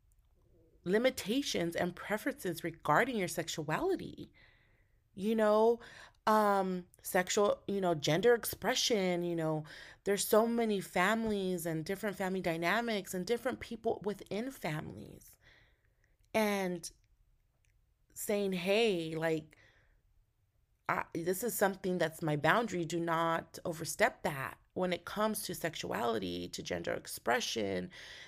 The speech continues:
to those types of things. Each of us have boundaries. Some of those, we may have all of them. Some of them, though,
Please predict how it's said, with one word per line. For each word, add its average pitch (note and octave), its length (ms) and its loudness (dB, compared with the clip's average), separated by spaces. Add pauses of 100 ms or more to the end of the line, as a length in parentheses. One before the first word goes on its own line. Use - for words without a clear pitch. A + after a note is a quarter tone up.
(160)
to F#3 340 -2
those G3+ 320 4
types G3+ 320 -6
of D3+ 60 -6
things. - 640 -8 (320)
Each D4 240 2
of A3 140 0
us G3+ 240 2
have F3+ 300 2
boundaries. D#3+ 720 -2 (840)
Some A#3+ 300 6
of A3+ 140 0
those, A#3+ 400 6
we G#3 240 -2
may A3+ 160 0
have G3 240 2
all A3 220 6
of D#3+ 120 0
them. - 280 -12 (340)
Some B3 200 -2
of C4+ 100 0
them, B3+ 240 0
though, A#3+ 240 -4